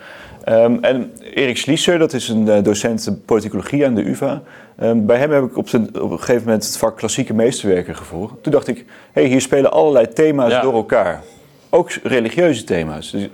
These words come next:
Speaker 1: ik zal niet zeggen dat ik anti-religieus ben, maar ik heb voor mezelf, eh, niet de behoefte om, om dat religieus te duiden.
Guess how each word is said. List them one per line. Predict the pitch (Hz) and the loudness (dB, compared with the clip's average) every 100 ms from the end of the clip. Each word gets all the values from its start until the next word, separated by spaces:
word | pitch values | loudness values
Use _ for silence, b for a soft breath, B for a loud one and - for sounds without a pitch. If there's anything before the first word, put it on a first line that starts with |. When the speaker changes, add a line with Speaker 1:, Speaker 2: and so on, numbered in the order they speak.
| B B B - | B B B -8
Speaker 1:
ik | 113 | 0
zal | 139 127 | 2 2
niet | 135 | 0
zeggen | - 101 | 0 0
dat | 101 | 0
ik | 95 - | -2 0
anti-religieus | 170 165 139 104 95 92 95 90 - | -2 0 0 2 0 0 0 0 -2
ben, | 87 73 69 B B B - | -6 -6 -10 B B B -2
maar | 110 113 | 2 2
ik | 120 - | 0 -4
heb | 135 | -4
voor | - 123 | -2 0
mezelf, | 117 151 143 - - - | 2 4 2 -2 -12 -8
eh, | 80 85 | -8 -4
niet | 104 123 | 2 2
de | 113 | 2
behoefte | 104 107 - - 110 | -2 0 -2 -2 -2
om, | 107 104 - | 0 0 0
om | 107 | 0
dat | 104 | 0
religieus | 107 104 101 107 101 - | 0 -2 0 0 -2 -2
te | |
duiden. | 101 156 123 80 73 | 2 4 2 -2 -8